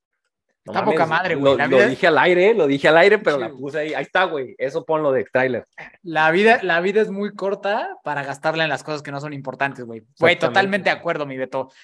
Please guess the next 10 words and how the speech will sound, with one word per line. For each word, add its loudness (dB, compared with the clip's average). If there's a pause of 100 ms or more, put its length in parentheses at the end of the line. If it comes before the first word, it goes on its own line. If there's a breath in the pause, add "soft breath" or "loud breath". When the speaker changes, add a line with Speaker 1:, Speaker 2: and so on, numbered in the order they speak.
(120)
Speaker 2:
Y -6
como 2
dice 2
mi 0
carnal, 0
güey, -2
todo 2
el 0
respeto, -2
admiración -4